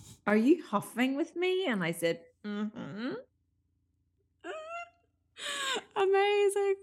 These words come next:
Speaker 1: And, like, I was paying her money and I'm huffing with her.
Speaker 2: <laughs>
Speaker 1: What's wrong?
Speaker 2: Wasting your own pennies. Oh God, I love that one.
Speaker 1: But that was my programming. My mum was a huffer. And dear bless her, huffed with everybody, huffed with my daddy, huffed with us.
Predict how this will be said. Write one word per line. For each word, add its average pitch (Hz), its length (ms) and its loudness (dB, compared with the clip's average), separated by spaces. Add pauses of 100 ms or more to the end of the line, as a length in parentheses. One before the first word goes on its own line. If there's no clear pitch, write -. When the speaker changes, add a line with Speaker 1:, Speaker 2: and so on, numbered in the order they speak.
(460)
Speaker 1:
And, 440 160 2
like, 440 240 2
I 349 100 2
was 415 120 2
paying 415 280 -4
her 403 120 -4
money 381 400 2 (320)
and 339 100 2
I'm 370 80 2
huffing 370 360 4
with 349 140 2
her. 220 240 2 (280)
Speaker 2:
<laughs> - 240 -16
Speaker 1:
What's 440 300 0
wrong? 320 580 2 (1900)
Speaker 2:
Wasting 269 520 2
your 254 120 2
own 247 200 2
pennies. 233 760 0 (140)
Oh 185 300 -4
God, 180 400 -10
I - 40 -14
love 196 300 -10
that 214 220 -10
one. 185 280 -4
Speaker 1:
But 285 200 0
that 214 140 4
was 220 120 -4
my 233 140 -2
programming. 202 600 0
My 196 80 -8
mum 190 240 -4
was 208 120 -6
a 226 40 -6
huffer. 214 420 -2 (600)
And 170 640 -2
dear 175 160 -2
bless 170 280 -2
her, 170 240 0
huffed 185 180 -4
with 185 100 -2
everybody, 175 360 2
huffed 190 160 -2
with - 40 -10
my 196 100 -4
daddy, 175 280 -2
huffed 185 180 -8
with 180 140 -8
us. 175 260 -6